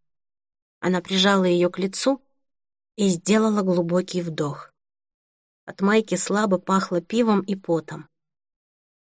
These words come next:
Холли отложила ее в сторону. Потом надо постирать и отдать Джону. Как много вещей. Как много воспоминаний.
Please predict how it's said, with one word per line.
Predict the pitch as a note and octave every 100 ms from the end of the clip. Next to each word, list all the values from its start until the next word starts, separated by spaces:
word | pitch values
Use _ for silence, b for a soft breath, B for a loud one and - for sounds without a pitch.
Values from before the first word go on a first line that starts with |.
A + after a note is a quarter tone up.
| _
Холли | - G#3 G#3
отложила | F#3+ F#3 F#3+ F#3+ F#3+
ее | F3+ F3 F3
в |
сторону. | - - E3 D3+ D3 - _ _ _ _ _ _ _ _ _
Потом | - - G#3 G3
надо | F3+ E3+
постирать | - F3 - G3 A3+ B3+ - - _ _
и | G3+
отдать | F#3 F3+ A#3 A#3+ - F3
Джону. | E3 F3 E3+ D#3+ _ _ _ _ _ _ _ _ _ _ _ _ _
Как | - A#3 -
много | G3 F3+ F3 E3+
вещей. | D#3+ D#3 - D3 C#3+ C#3+ _ _ _ _ _ _ _ _ _ _ _ _ _
Как | - - -
много | F3 E3+ E3 D#3
воспоминаний. | D#3 - - D#3+ D#3 D3+ D3 D3 -